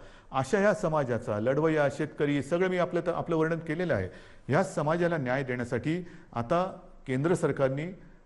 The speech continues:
जास्त वेळ न लावता निर्णय घ्यावा. मी आपल्या माध्यमातून माननीय राष्ट्रपतींना आणि माननीय पंतप्रधानांना विनंती करतोच आहे, पण उद्या अधिकृत पत्र सुद्धा मी त्यांना देतो आहे.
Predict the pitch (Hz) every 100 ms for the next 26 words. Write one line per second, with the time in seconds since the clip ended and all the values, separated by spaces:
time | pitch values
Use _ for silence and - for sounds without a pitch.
0 | - - - 101 127 147 - 175 160 147
1 | 139 135 135 120 110 123 110 120 147 160
2 | - - - - - - 131 135 151 147
3 | 139 139 - - - - 123 120 165 143
4 | 120 139 147 143 165 170 - - 120 131
5 | 143 143 127 123 139 151 156 147 147 143
6 | 147 120 123 135 139 131 117 139 139 135
7 | 131 113 104 - - - 123 147 147 160
8 | 135 135 196 147 110 101 - - - 135
9 | - 127 151 165 127 - - - - 120
10 | 131 170 190 208 - 135 170 165 147 131
11 | 113 98 95 92 95 82